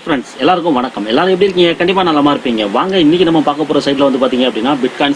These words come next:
சம்பாதிக்கக்கூடிய சைடை தான் பார்க்க போறோம். இந்த சைட்ஸை பொறுத்த வரைக்கும் உண்மையிலே நீங்க ஃப்ரீயாவே பிட்காயின் சம்பாதிக்க முடியும். So, இப்போ பிட்காயினோட விலை வந்து பாத்தீங்கன்னா, இன்னைக்கு ரேட்டுக்கு கிட்டத்தட்ட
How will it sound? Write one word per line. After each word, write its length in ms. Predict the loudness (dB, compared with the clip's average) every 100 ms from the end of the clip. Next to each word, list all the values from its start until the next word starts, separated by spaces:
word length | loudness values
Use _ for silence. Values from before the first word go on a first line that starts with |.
| -2
சம்பாதிக்கக்கூடிய 520 | -2 -2 -4 -4 -4 -2
சைடை 180 | -2
தான் 140 | -2 -2
பார்க்க 320 | -4 -4 -4
போறோம். 300 | -2 0 0
இந்த 140 | 0
சைட்ஸை 260 | 0 -2 -2
பொறுத்த 220 | -2 0 0
வரைக்கும் 260 | 0 2
உண்மையிலே 360 | 2 2 2 0
நீங்க 100 | 0 0
ஃப்ரீயாவே 320 | 0 0 0 -2
பிட்காயின் 240 | -2 -4
சம்பாதிக்க 440 | -4 -4 -4 -2 -4
முடியும். 340 | 0 0 0 -4 -10 0
So, 100 | 0
இப்போ 160 | 2
பிட்காயினோட 640 | 0 0 0 0 2 2 4
விலை 220 | 2 2
வந்து 140 | 2
பாத்தீங்கன்னா, 400 | 0 0 2 4
இன்னைக்கு 280 | 4 2 2
ரேட்டுக்கு 340 | 0 0 -2 0
கிட்டத்தட்ட 380 | 0 0 -2